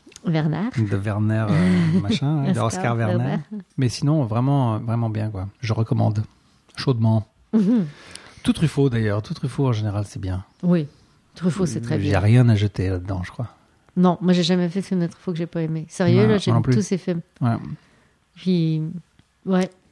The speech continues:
Speaker 1: Ils sont tous
Speaker 2: Donc,
Speaker 1: quelque
Speaker 2: c'est ça,
Speaker 1: chose.
Speaker 2: ouais. En plus, ouais, le seul film anglophone, seul film de science-fiction. C'est cool.
Speaker 1: Ouais.
Speaker 2: <laughs>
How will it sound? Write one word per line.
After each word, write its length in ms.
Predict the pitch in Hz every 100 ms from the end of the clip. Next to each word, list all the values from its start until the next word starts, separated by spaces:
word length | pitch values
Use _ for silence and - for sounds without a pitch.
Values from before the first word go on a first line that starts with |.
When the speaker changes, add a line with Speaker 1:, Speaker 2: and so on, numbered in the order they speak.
| _ _ _ -
Speaker 1:
Ils 60 | 175
sont 160 | 175
tous 140 | 156 190
Speaker 2:
Donc, 120 | 117
Speaker 1:
quelque 120 | 170
Speaker 2:
c'est 80 | 131
ça, 120 | 208
Speaker 1:
chose. 60 | 147
Speaker 2:
ouais. 340 | 165 143 123 113 -
En 160 | 143 113
plus, 260 | 110 170 -
ouais, 160 | 165
le 120 | 127 104
seul 280 | - 139
film 320 | 127 - 131 123
anglophone, 680 | 113 117 - 135 143 156
seul 240 | 139 147 123
film 220 | 143 135
de 80 | 123
science-fiction. 760 | - 113 113 - 127 135 180 - _ _ _ _ _ _ _ _
C'est 140 | -
cool. 380 | 104 135 180 98 - - 190
Speaker 1:
Ouais. 220 | 233 240 196 -
Speaker 2:
<laughs> 80 | 208